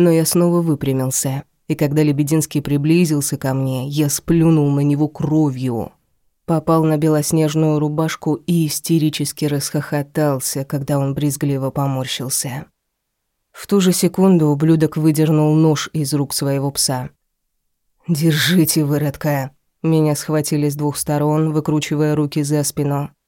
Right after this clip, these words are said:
"Смеешься, цыганское отродье? Теперь ты будешь смеяться вечно!"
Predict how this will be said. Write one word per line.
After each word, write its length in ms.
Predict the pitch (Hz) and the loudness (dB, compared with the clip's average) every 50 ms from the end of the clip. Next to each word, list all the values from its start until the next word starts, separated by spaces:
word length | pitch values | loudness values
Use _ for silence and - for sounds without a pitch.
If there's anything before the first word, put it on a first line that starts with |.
| _ _ _ _ _ _ _ _ _ _ _ | _ _ _ _ _ _ _ _ _ _ _
"Смеешься, 800 | - - - - 175 160 156 151 147 151 160 156 147 - - 156 139 | -12 -8 -2 2 2 4 4 4 4 4 4 4 2 0 -2 -4 -4
цыганское 600 | - - 147 135 139 135 135 - - 151 143 135 | -4 -4 -2 -2 -2 -2 -2 -2 -2 -2 -2 -2
отродье? 600 | 135 - 147 143 135 127 143 139 127 127 123 - _ _ _ _ _ _ _ _ _ _ _ | -2 -2 -2 -2 -2 -2 -2 -4 -4 -4 -6 -10 _ _ _ _ _ _ _ _ _ _ _
Теперь 540 | - - - 151 143 - - 175 156 147 139 | -8 -6 -6 -6 -6 -2 2 2 2 2 2
ты 140 | 147 156 151 | 0 -2 -2
будешь 340 | 139 156 156 151 151 147 - | 0 0 0 0 0 0 0
смеяться 560 | - 165 156 151 151 156 151 151 - - 156 | 0 2 2 4 4 2 2 0 0 -2 -2
вечно!" 800 | 143 143 156 175 170 156 147 - - 143 135 127 123 123 117 | 0 2 4 4 6 4 4 2 0 0 -2 -2 -2 -4 -8